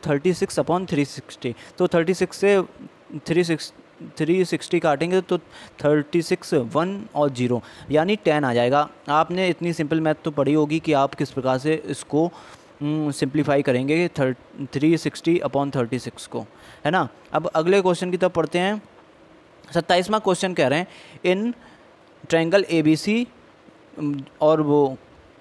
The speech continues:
angle A, B is equal to ninety degree, A B is equal to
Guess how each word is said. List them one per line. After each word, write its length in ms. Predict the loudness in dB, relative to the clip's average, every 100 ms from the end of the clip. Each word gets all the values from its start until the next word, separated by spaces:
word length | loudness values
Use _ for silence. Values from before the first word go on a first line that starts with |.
| -6
angle 400 | -2 0 4 4
A, 360 | 4 0 -4 0
B 40 |
is 280 | 4 4 4
equal 220 | 2 2
to 60 | 2
ninety 260 | 0 2 2
degree, 260 | 2 0 -2 -10 -8 0
A 120 | 2
B 200 | 4 4
is 80 | 4
equal 200 | 2
to 60 | 2